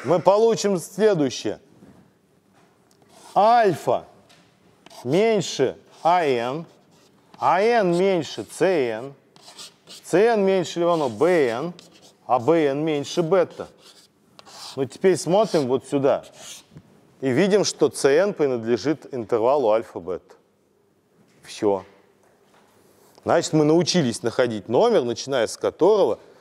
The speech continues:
Ц Н лежат в интервале альфа-бета. Ну, вот эта запись слов, вот как видно, словами вообще всё просто.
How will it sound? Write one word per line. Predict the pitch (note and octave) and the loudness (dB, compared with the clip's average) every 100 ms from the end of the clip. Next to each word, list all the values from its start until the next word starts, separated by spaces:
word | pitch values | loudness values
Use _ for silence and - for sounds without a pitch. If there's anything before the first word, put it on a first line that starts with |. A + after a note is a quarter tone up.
| _ - | _ -10
Ц | - B2+ | 0 2
Н | C#3+ F#3 D#3+ | 2 0 -4
лежат | A#2+ A2 G2 C3+ D#3 | -6 -6 -4 -4 -4
в | B2 | -8
интервале | G2 G#2 F#2+ B2 A2 | -10 -8 -4 -2 -2
альфа-бета. | F#2+ F#2+ - D2+ E2 - _ _ _ _ _ - - | -4 -6 -16 -12 -12 -14 _ _ _ _ _ -20 -2
Ну, | D#3 | 2
вот | G3 F#3 | 2 2
эта | E3+ D#3 | 0 0
запись | B2 E3 G3+ D3+ - | 2 2 0 -2 -8
слов, | - D3+ G#2+ | -4 0 0
вот | A#2 - | -4 -6
как | C#3 A2 | -6 -4
видно, | E3 C3+ | -8 -8
словами | A#2+ C3+ C#3 C3+ | -8 -4 -4 -2
вообще | A#2+ - A#2 | -6 -8 -12
всё | - | -12
просто. | F#2 C3 D#3 - | -10 -4 -4 -6